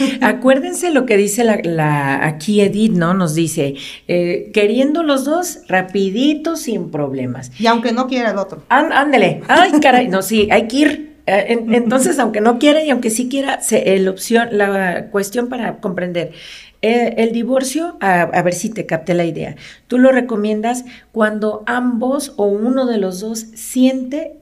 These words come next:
Speaker 2: que ya no es ahí su lugar y el divorcio debe ser la opción. Precisamente me voy a, voy a hacer la retro de lo que dijiste, que no basta, señores, señoras, no basta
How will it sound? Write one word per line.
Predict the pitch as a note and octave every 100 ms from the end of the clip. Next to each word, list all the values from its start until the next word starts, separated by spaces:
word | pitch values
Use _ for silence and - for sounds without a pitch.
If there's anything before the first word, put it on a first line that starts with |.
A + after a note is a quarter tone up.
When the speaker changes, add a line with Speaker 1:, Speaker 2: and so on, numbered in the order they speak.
| -
Speaker 2:
que | G3+ E3
ya | G3+ G#3
no | G#3+ G#3+
es | G#3 G#3+ G#3+
ahí | G#3 G3
su | F#3 G#3
lugar | F#3 F3+ G3+ C4 - - - -
y | G#3
el | G#3+ G3+
divorcio | G3+ G3+ G#3+ G#3+ B3+
debe | A3+ G#3 G3+ G#3+
ser | - G3
la | G3+ G3+
opción. | - A#3+ A#3 - - - _ A#3
Precisamente | B3 B3+ C4 C4+ D#4 D4 C4+ B3+ D4
me | D4 G3+
voy | F#3+ G#3
a, | G#3+
voy | F#3 G3 G3+
a |
hacer | G3 G3 G#3
la | G#3 G3+
retro | F#3+ F#3+ G3+
de | F#3+
lo | E3+
que | E3+
dijiste, | D3+ D3+ E3+ D#3 E3 - - - -
que | - G#3
no | G#3+ A#3+ B3
basta, | B3 C4 C4 C4+
señores, | C4+ G#3+ F3 F#3 G#3+ A3+
señoras, | A3 F3+ F3+ G#3 A3 A#3
no | G#3 G#3 A3
basta | G#3 G#3 G#3+ - A#3 C4